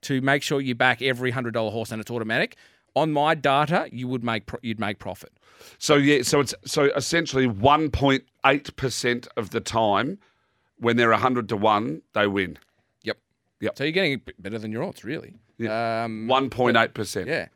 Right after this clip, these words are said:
Speaker 1: But yeah, it, that, that, that's the caveat you need to be at, because as I said, I only hit one of those. So
Speaker 2: Yeah,
Speaker 1: I, I
Speaker 2: you've gotta
Speaker 1: lost,
Speaker 2: be there
Speaker 1: I lost
Speaker 2: doing it all the time.
Speaker 1: substantially.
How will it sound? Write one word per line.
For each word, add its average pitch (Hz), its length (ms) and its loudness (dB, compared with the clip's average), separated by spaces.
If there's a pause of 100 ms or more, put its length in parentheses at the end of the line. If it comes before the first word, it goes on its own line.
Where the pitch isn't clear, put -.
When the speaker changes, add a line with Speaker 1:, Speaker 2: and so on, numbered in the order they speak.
(160)
Speaker 1:
But - 360 0 (120)
yeah, 156 180 -2
it, 160 360 -4
that, 156 260 0 (320)
that, 151 240 0
that's 143 180 -4
the - 80 -10
caveat 104 400 -8
you 101 100 -12
need 110 200 -6
to 104 60 -10
be 98 120 -10
at, 95 80 -8
because 110 240 -10
as 98 100 -12
I - 0 -
said, 98 140 -10
I 113 160 -2
only 123 160 -4
hit 120 180 -14
one 110 160 -10
of 101 60 -8
those. 87 220 -12
So 135 80 2
Speaker 2:
Yeah, 143 180 6
Speaker 1:
I, 151 60 4
I 151 60 8
Speaker 2:
you've 143 80 6
gotta 160 100 6
Speaker 1:
lost, 151 120 6
Speaker 2:
be 147 100 6
there 131 260 6
Speaker 1:
I 131 60 6
lost 147 200 6
Speaker 2:
doing 113 60 4
it 113 60 4
all 113 100 6
the 110 60 0
time. 104 100 2
Speaker 1:
substantially. 104 420 -2